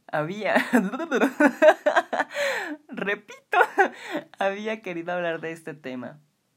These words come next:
Sinceramente. Es como mi pequeña sección de diario de quejas. <laughs> Pero es que es la verdad. Ay, no, no, no, no, no. <laughs>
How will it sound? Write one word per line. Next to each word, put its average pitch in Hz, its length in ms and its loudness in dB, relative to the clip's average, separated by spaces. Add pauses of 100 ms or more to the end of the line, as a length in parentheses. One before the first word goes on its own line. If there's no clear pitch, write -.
(240)
Sinceramente. 147 1000 -10 (760)
Es 151 100 -18
como 214 320 2
mi 170 260 -4
pequeña 160 400 -8
sección 156 400 -10
de 151 80 -8
diario 143 300 -10
de 131 160 -12
quejas. - 520 -16 (480)
<laughs> - 380 0
Pero - 160 -6
es - 100 -10
que 202 140 -8
es 208 60 -8
la 170 140 2
verdad. 147 600 -4
Ay, 214 380 -2
no, - 180 -8
no, 170 140 -12
no, 151 140 -10
no, 160 120 -14
no. 202 200 -4 (400)
<laughs> 233 1000 -4